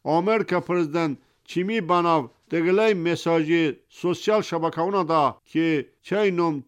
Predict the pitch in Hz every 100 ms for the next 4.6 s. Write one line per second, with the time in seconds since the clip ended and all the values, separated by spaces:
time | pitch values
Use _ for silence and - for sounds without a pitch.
0 | - 180 214 - - - 196 185 - 151
1 | 160 175 156 151 139 170 156 131 107 _
2 | _ - 180 202 180 175 196 226 143 156
3 | 214 196 180 175 143 143 175 135 180 190
4 | 220 185 - _ -